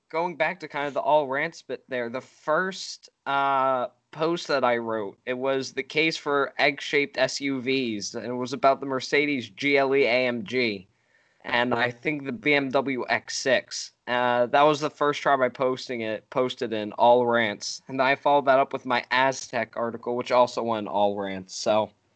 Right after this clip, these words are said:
it's definitely one of my favorites there as well.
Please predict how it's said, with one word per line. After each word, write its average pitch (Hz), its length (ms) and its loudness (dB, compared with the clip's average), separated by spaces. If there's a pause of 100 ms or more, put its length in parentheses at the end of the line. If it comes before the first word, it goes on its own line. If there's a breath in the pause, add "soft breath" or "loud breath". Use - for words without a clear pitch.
(380)
it's 131 140 -10
definitely 139 400 2
one 127 160 0
of 123 80 -4
my 117 200 -4
favorites 117 520 -4
there 117 200 -4
as 110 100 -6
well. 120 380 4